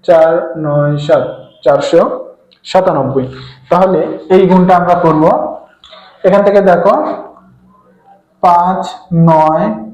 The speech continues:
ছয় আট, চার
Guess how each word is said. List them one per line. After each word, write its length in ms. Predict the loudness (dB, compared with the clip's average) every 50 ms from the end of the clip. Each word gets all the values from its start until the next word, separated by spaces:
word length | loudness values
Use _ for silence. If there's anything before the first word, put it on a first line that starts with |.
| -20 _ _ _ -18 -10
ছয় 400 | -2 0 2 2 2 2 0 -2 -6 -8 -10 -14 -20 -20 _ _ _ _ -4 0 2 2
আট, 180 | 2 0 -2 -6 -10 -14 -16 -20 -20 -20 -20 -20 -20 _ _ _ _ _ _ _ _ _ -20 -20 -20 -20 -20 _ _ _ _ _ 0
চার 340 | 2 4 4 4 4 2